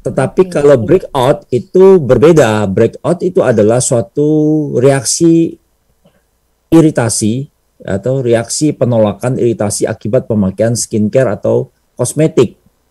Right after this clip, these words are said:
Speaker 1: Nah, itu biasanya, eh, dia akan lebih dari tiga minggu atau bahkan sebulan tidak sembuh-sembuh, itu biasanya cenderung ke breakout, dan the breakout itu harus diterapi,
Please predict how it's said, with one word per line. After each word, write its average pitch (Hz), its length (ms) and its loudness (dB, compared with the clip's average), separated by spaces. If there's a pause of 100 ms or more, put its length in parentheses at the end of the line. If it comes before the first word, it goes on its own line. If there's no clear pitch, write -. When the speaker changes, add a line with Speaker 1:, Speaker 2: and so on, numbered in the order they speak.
(220)
Speaker 1:
Nah, 98 160 -2
itu 104 160 -4
biasanya, 123 640 -2 (480)
eh, 113 240 0
dia 139 320 0
akan 143 240 2
lebih 110 160 0
dari 110 560 2
tiga 110 240 0
minggu 107 320 2
atau 113 240 0
bahkan 101 320 -2
sebulan 113 640 -2
tidak 95 320 -6
sembuh-sembuh, 104 560 0
itu 127 240 -2
biasanya 107 560 -2 (320)
cenderung 110 400 0
ke 113 80 2
breakout, 98 560 -2
dan 98 160 0
the 98 80 2
breakout 147 560 0
itu - 160 -2
harus 110 320 -2
diterapi, 104 800 -4